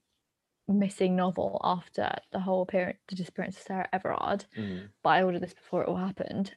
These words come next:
Speaker 1: Um, and it's been, like, on loads of, like, book lists and stuff, like, in all the magazines to be like, "This is a really good book."
Speaker 2: Mm.
Speaker 1: Um, and it's basically about this American detective who, like, moves to,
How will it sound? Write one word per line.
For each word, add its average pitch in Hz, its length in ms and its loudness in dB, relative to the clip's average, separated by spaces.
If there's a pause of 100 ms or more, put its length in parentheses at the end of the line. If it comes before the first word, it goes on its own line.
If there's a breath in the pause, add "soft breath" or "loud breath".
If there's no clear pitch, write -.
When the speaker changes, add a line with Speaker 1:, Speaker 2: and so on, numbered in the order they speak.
(140)
Speaker 1:
Um, 185 380 6 (640)
and 208 140 10
it's 190 120 4
been, 190 200 4
like, 185 240 4
on 196 160 6
loads 185 160 4
of, 190 60 4
like, 190 220 2
book 190 220 2
lists 196 300 4
and 190 100 4
stuff, 196 320 -2
like, 214 140 2
in 202 60 0
all 190 60 0
the 185 80 0
magazines 190 500 2
to - 60 -16
be 208 80 -4
like, 202 80 -6
"This 190 100 -2
is 180 80 -2
a 185 60 4
really 185 160 2
good 190 120 -2
book." - 380 0 (220 loud breath)
Speaker 2:
Mm. 113 120 2
Speaker 1:
Um, - 120 -4 (100)
and 196 360 4
it's 202 200 -2
basically 202 340 4
about 196 240 2
this 190 140 -2
American 196 960 4
detective 196 800 0 (200)
who, 196 100 4
like, 208 260 2
moves 196 460 6
to, 185 340 4